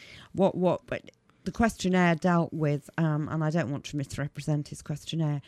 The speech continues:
but the topic dealt with being that disabled people may, because <coughs> of this, um, eng-, technology will be made available fairly soon, will then end up with superior abilities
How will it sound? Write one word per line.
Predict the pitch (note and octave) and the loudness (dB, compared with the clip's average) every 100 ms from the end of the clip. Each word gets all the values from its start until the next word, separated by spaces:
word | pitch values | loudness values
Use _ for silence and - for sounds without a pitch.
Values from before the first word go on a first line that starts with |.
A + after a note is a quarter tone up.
| - - - | -16 -20 -12
but | - - | -10 -8
the | |
topic | D#3+ E3 - - | -6 -6 -4 -4
dealt | E3 C#3+ - | -2 -2 -2
with | D3 C#3+ - - - - _ - - | -4 -6 -8 -20 -20 -20 _ -16 4
being | F#3+ F3+ E3+ D#3+ | 6 6 2 -2
that | D#3+ E3+ D#3 - | -4 -2 -2 -4
disabled | - - D#3+ D3 - | -6 0 0 0 0
people | E3+ D#3+ D#3 C#3 | 0 0 -4 -2
may, | F3 E3 C#3+ | 0 2 0
because | C#3+ - - E3 D#3+ C#3+ - | -2 0 2 4 2 -2 -2
<coughs> | |
of | F3 D#3+ C#3 | 0 2 0
this, | - D#3 - - - | -4 -6 -6 -12 -4
um, | D#3+ D3+ D3 - | -2 -2 -4 -4
eng-, | D#3+ E3 - | -4 -4 -8
technology | - - F3 E3+ D#3+ D#3 - - D#3+ - - - | -6 -4 0 2 0 -4 -8 -8 -10 -14 -20 -8
will | D#3 | -4
be | D3 D#3+ | 0 2
made | D#3+ D#3 | 2 0
available | D3+ D3+ D3 D3 D3 | 0 0 0 0 -4
fairly | D3 D3+ C#3+ | -2 0 0
soon, | D3 F3+ E3 C#3+ D3 - D3+ - | -2 2 2 0 -6 -14 -18 -4
will | E3+ | 0
then | F3 E3 | 2 4
end | E3 E3 D#3+ | 4 2 2
up | C#3 - D#3 | 2 0 0
with | D#3+ - | 0 0
superior | E3+ - D#3+ D#3 D3 C#3+ | -2 2 4 4 2 -2
abilities | - D#3+ D3+ C#3+ - D3 D3 - | -2 -2 -2 -2 -4 -4 -6 -14